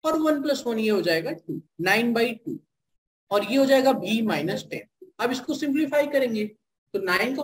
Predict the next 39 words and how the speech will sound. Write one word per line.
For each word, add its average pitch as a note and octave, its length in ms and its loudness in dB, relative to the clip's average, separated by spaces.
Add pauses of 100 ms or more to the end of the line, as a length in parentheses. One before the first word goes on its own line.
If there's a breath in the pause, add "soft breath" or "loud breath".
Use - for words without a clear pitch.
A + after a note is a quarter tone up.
फ़ाइव A#3+ 260 2
में C#4+ 100 -2
multiply C#4 440 2
करेंगे, C4+ 480 2
तो F3 180 -10
फ़ोर्टी G#3+ 420 -6
फ़ाइव E4+ 320 -2 (320)
by D#3+ 140 2 (200)
two A#3 240 -10 (160)
is G3 180 0
equal A#3+ 280 4
to C4 120 0
V C4+ 220 2
minus D4 400 0
ten। A#3+ 220 2 (960)
अब G#3 160 -2
फिर D#4+ 180 0
V F3 240 -8
की C#4 100 0
value C#4 220 2
क्या C#4+ 140 4
आ B3 40 6
जाएगी? E3+ 320 0
forty D#3+ 400 -4
five A#3 320 0 (100)
by A#3+ 80 4 (160)
two A3 180 -4 (280)
plus C4+ 340 0
ten, C3+ 140 -6 (1120)
यानी F#3 560 0 (520)
इसका D#3+ 240 0
होता G#3 280 4
है A3+ 120 2
ट्वेंटी A3 280 0
टू A3+ 240 -6 (120)
पॉइंट A3+ 300 -2
फ़ाइव F#3+ 280 -2 (120)
प्लस G#3+ 300 0
टेन, D3+ 260 -2